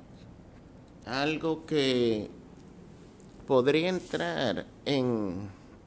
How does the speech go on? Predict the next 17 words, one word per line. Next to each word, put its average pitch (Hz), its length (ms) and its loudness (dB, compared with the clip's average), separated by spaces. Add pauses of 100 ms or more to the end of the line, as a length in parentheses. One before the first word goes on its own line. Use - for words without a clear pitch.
(100)
algún 123 880 2
libro 123 400 4
de 110 440 4
humor 110 420 2
negro 104 960 0 (540)
o 117 160 4
en 113 160 4
alguna 123 460 0
película 110 680 2
de 107 260 2
humor 110 400 0
disparatado, 101 1080 -2 (560)
si - 340 0
no 117 260 4
es 139 280 -2
que 117 160 -4
fuera 107 720 2